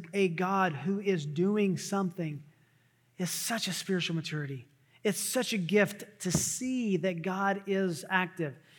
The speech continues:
And Paul was able to do that. Most people would look at Paul and say, "You're in a bad way in prison." Paul said, "I'm a prisoner of the Lord. I'm exactly where God wants me to be."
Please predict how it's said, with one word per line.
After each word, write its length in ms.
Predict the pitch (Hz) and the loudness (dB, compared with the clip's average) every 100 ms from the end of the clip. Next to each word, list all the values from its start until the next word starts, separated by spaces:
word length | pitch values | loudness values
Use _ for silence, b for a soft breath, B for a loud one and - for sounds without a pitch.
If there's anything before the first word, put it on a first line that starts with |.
| B | B
And 220 | 185 175 - | 0 0 -2
Paul 260 | - 214 | 2 2
was 140 | 220 208 | 4 2
able 220 | 190 175 | 0 0
to 40 | |
do 140 | 180 208 | -2 -2
that. 260 | 143 135 - B B | -4 -6 -14 B B
Most 260 | 196 269 - | 0 0 2
people 360 | 202 196 202 175 170 - _ | 0 2 0 0 -8 -10 _
would 120 | 175 | -4
look 220 | 165 190 | 0 0
at 120 | 190 - | -2 -4
Paul 220 | 180 202 | -2 -2
and 80 | 165 | -2
say, 120 | 165 | 0
"You're 160 | 196 | 0
in 60 | 208 | -2
a 60 | 131 | 0
bad 260 | 175 170 | 2 4
way 160 | 180 190 | 4 2
in 100 | 160 | 2
prison." 320 | 208 226 135 - _ b b b b b b b | 0 -2 -4 -10 _ b b b b b b b
Paul 220 | - 185 180 | -6 -4 -2
said, 260 | 180 175 | 0 0
"I'm 100 | 208 | -2
a 80 | 254 | -6
prisoner 300 | - 190 185 | -2 -2 -2
of 60 | 185 | -4
the 60 | |
Lord. 300 | 180 165 160 - _ _ _ | -2 -2 -4 -8 _ _ _
I'm 140 | 190 196 | 0 2
exactly 720 | 160 147 190 190 - 226 220 | 2 0 2 2 2 0 0
where 220 | 202 175 | -2 -4
God 580 | 147 170 165 175 180 170 - - | -4 -4 -4 -2 -4 -6 -10 -6
wants 560 | 165 160 160 165 - - _ _ _ _ - | -4 -2 -4 -8 -14 -16 _ _ _ _ -12
me 200 | 147 139 | -8 -6
to 80 | 135 | -8
be." 320 | 117 - - | -12 -16 -20